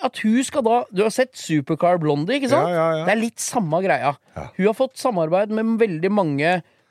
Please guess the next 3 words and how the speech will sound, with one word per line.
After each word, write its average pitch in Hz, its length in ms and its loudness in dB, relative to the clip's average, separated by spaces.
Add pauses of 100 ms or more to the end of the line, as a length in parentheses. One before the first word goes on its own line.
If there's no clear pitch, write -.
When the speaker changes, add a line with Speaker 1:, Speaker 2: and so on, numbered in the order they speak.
(120)
Speaker 1:
ja, 180 200 0 (380)
Bavaria, 190 760 2 (280)
Audi, 185 600 0